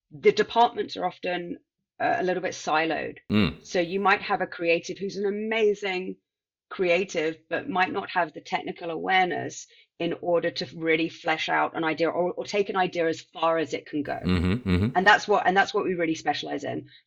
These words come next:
Speaker 1: is that we can, we can take a brand or an idea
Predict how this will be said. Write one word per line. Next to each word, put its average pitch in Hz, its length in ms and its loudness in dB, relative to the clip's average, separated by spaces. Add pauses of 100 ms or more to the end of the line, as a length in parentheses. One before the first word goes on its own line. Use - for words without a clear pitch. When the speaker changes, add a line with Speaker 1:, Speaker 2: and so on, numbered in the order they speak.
Speaker 1:
is 156 280 -2 (100)
that 160 260 -2
we 160 220 -4
can, 170 360 -4
we 165 120 -4
can 165 240 -8
take 175 400 0
a 165 60 -2
brand 175 420 0
or 151 160 -2
an 151 60 0
idea 151 600 2